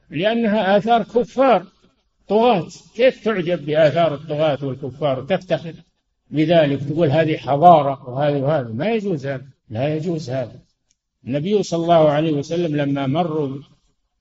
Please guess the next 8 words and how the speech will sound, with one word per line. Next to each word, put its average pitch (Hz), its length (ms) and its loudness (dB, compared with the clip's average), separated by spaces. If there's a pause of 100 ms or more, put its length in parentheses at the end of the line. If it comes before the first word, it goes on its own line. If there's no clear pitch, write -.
(140)
بهم 151 600 0
في 143 200 -6
طريقهم 147 600 0
إلى 139 260 0
تبوك، 147 420 -4
إلى 143 220 -2
غزوة 160 320 -4 (100)
تبوك، 135 320 -6